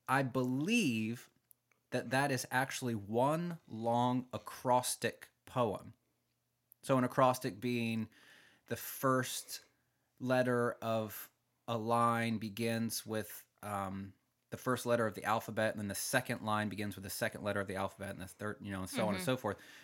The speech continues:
Speaker 1: But when you get to the end of, I think it's chapter nine, um, it ends, like, halfway through the alphabet, and then ten picks it up and finishes it.
Speaker 2: Why'd they do that?
Speaker 1: Why did they break it up?
Speaker 2: Mm-hmm.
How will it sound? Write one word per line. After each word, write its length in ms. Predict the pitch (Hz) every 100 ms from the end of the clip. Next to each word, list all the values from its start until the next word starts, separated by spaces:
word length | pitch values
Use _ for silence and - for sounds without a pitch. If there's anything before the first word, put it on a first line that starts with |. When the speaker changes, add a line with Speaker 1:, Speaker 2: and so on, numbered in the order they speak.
| -
Speaker 1:
But 60 | 123
when 100 | 127
you 60 |
get 120 | 135
to 80 | 123
the 100 | 123
end 160 | 123 123
of, 100 | 107 -
I 100 | 113
think 220 | - 214
it's 140 | 139
chapter 380 | - 131 - 104
nine, 400 | 101 98 95 95 - _ _ _ _ _ _ _ _ _ -
um, 380 | 104 98 95 92 - _ _ _ _ _ _
it 360 | 113 110 - - - _ _ _ 123
ends, 460 | 143 131 98 101
like, 240 | 104 104 -
halfway 340 | - 123 123 107
through 160 | 107
the 100 | 101
alphabet, 540 | 113 120 101 101 95 -
and 160 | 104
then 140 | 107 95
ten 340 | - 127 110
picks 320 | - - -
it 80 | 101
up 240 | 98 - _ _ _ _ _ _ _ -
and 160 | 107 95
finishes 400 | 123 101 - 104
it. 120 | -
Speaker 2:
Why'd 260 | 175 185 175
they 100 | 170
do 180 | 165 156
that? 240 | 147 143 - -
Speaker 1:
Why 120 | 127 131
did 120 | 120
they 100 | 110
break 240 | 120 117
it 80 | 98
up? 260 | 110 160 -
Speaker 2:
Mm-hmm. 280 | 185 170 165